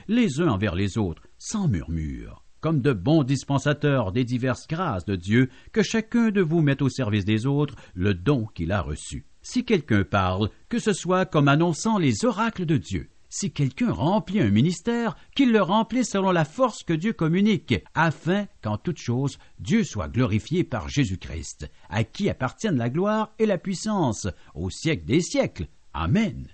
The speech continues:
Mes bien-aimés, ne trouvez pas étrange d'être dans la fournaise de l'épreuve, comme s'il vous arrivait quelque chose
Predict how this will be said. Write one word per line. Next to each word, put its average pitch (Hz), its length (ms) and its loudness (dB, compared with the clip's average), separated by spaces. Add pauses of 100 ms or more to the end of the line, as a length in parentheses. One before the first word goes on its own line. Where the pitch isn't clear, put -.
(120)
Mes 214 180 4
bien-aimés, 107 640 0 (140)
ne 254 100 6
trouvez 202 400 0
pas 151 280 -2
étrange 120 540 2 (160)
d'être 127 460 2
dans 101 140 0
la 104 120 4
fournaise 139 640 2
de 101 160 0
l'épreuve, 107 540 0 (220)
comme 220 220 2
s'il 196 240 -2
vous 127 160 0
arrivait 143 340 0
quelque 113 300 0
chose 208 380 -2